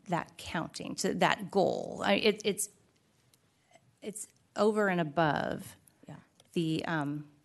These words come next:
Speaker 1: recreational facilities. It's, it's, uh, the county, the
Speaker 2: There's
Speaker 1: county's
Speaker 2: no,
Speaker 1: facility.
Speaker 2: there's no, um, parallel kind of, um, goal for, um, passive open space. Is that what you're saying?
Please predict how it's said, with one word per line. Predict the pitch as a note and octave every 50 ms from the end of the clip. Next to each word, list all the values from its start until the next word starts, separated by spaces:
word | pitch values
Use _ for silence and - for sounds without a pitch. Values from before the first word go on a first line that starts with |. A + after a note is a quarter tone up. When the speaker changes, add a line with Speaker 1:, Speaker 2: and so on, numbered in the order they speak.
| _ _ _ - -
Speaker 1:
recreational | - F3 F3 E3 E3 - E3+ D#3 D3+ D#3 D#3+ - - D#3+ D3+ -
facilities. | - - D3 - D3 C#3 D3+ D#3 E3 - - - -
It's, | - - - - - - -
it's, | - D#3 D#3 - - - -
uh, | C#3+ C#3 D3 C#3+ D3+ - - _ _ _ _ _ -
the | E3+
county, | - - - - - - - - - - -
the | - - E3+ F#3
Speaker 2:
There's | F#3 A3+ -
Speaker 1:
county's | - - - A3 A3+
Speaker 2:
no, | A#3 A#3
Speaker 1:
facility. | A#3+ - - - - -
Speaker 2:
there's | G#3+ A#3 - A#3+
no, | A#3+ B3 B3 B3+ C4 -
um, | - G#3 F#3+ F3+ - -
parallel | - - - G#3 G3 G3 F#3+ F#3 F3+ F3 F3 F3
kind | - - F3 E3 D#3+ D#3
of, | C#3 C#3 D3+ - -
um, | - D3 D3 C#3+ C#3+ C3+ D3+
goal | D#3+ D#3+ D3 C#3 C3 B2+ C#3 D3+ D#3+ - - - - - - - _ _
for, | - - - - F3 D#3+ D#3 D#3 D#3+ D#3 - - - - _ -
um, | E3 D#3 D3 C#3+ D3 - - - - - _ _ _ _ _ _ _ _ _ -
passive | - - - F3+ E3 - - C3+ C3
open | A2+ - - - -
space. | - - - - - - -
Is | - -
that | - -
what | A#2 - -
you're | -
saying? | - - A#2 A#2 - -